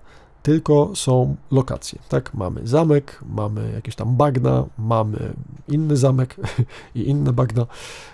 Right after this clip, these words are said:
e, i to nie jest świat otwarty. I to bardzo dobrze, bo Final piętnastka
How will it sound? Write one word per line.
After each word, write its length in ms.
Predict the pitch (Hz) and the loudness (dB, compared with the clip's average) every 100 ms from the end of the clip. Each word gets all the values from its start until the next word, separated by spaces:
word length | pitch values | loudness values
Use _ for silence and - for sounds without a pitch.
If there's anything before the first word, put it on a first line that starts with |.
| - - | -12 -2
e, 220 | 113 113 | 0 0
i 220 | - 143 135 - - | 0 0 0 -8 0
to 100 | 165 | 4
nie 100 | 151 | 6
jest 120 | 131 | 4
świat 200 | - 110 | 2 -4
otwarty. 460 | 113 - - - - - | -4 -10 -10 -14 -18 -10
I 60 | 165 | -4
to 120 | 180 | 2
bardzo 320 | 165 147 120 | 4 4 4
dobrze, 280 | 110 - - | 0 -4 -6
bo 180 | 131 139 | -2 -2
Final 420 | - 147 139 131 131 - - _ _ _ _ | 0 0 2 2 -2 -10 -20 _ _ _ _
piętnastka 720 | - 147 - 139 - 127 123 | 0 2 4 2 0 0 0